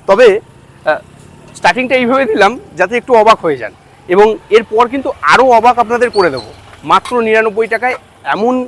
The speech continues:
একটা কম্বো থালি আপনাদের সামনে নিয়ে আসবো, ভাতের নয়। Already আমরা সন্ধেবেলায় স্ন্যাক্সেরই ভিডিও করব, সেখানে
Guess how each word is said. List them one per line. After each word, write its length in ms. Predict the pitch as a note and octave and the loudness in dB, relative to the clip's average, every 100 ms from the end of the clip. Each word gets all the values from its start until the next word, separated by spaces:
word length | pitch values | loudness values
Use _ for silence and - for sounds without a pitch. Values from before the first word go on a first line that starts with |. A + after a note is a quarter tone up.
| - | -10
একটা 220 | F#3 A3 | -12 -12
কম্বো 520 | - F#3+ G3+ G#3+ G#3+ - _ _ _ _ | -8 -8 -6 -2 -4 -4 _ _ _ _
থালি 220 | - F3 | -2 0
আপনাদের 240 | F#3+ F#3+ F#3+ | 0 -2 -8
সামনে 260 | G3+ G3 | -8 -8
নিয়ে 200 | F3+ D#3 | -6 -4
আসবো, 300 | F#3 C#3+ C3+ E3 _ - - - | -4 -4 -10 -16 _ -20 -20 -10
ভাতের 320 | - D#3+ A#3+ | -4 0 0
নয়। 200 | D#3 - - - _ _ - - - | -2 -6 -18 -20 _ _ -20 -20 -4
Already 340 | E3 F3+ G#3 | 0 2 0
আমরা 160 | A3 G#3+ | 0 -2
সন্ধেবেলায় 640 | - E3+ F#3+ G#3 G#3 F#3 - - - - - | -6 -4 0 2 4 2 0 -10 -20 -20 -14
স্ন্যাক্সেরই 500 | - E3+ - A3 A3 | -4 -4 -2 -6 -6
ভিডিও 260 | F#3 G3 | -4 -2
করব, 260 | E3+ E3 A#3+ - - - | -2 -4 -6 -10 -20 -20
সেখানে 380 | - F3+ A3+ | -10 -6 -4